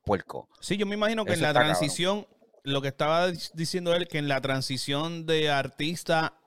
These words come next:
Speaker 2: a artista, valga la redundancia, este,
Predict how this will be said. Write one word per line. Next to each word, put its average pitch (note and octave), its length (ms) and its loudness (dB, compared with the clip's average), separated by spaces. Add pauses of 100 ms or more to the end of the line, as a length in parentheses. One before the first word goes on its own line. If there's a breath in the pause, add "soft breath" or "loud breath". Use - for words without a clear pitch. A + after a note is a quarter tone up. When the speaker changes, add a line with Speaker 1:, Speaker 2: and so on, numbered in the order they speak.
(120)
Speaker 2:
a A#2+ 200 2
artista, B2 540 -2
valga B2 280 0
la C3+ 60 0
redundancia, C#3 720 -4 (480 soft breath)
este, C3 580 -4